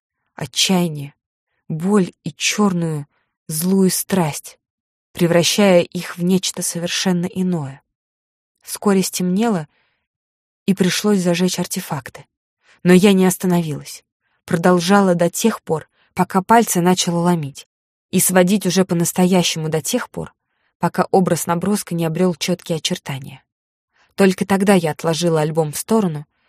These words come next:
потянулась, чувствуя, как хрустит каждая косточка.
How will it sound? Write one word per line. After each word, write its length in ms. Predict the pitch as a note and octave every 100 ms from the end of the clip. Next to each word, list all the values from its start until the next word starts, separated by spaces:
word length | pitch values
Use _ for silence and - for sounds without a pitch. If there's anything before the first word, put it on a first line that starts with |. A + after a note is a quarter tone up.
| _
потянулась, 680 | E3+ - F3+ F3+ G#3 E3+ -
чувствуя, 600 | - F3+ D#3 - D3+ D3 - _ _
как 240 | - F3 -
хрустит 600 | E3+ D#3 - - F3 -
каждая 460 | F#3 E3+ D#3 D#3
косточка. 640 | - E3 - - - -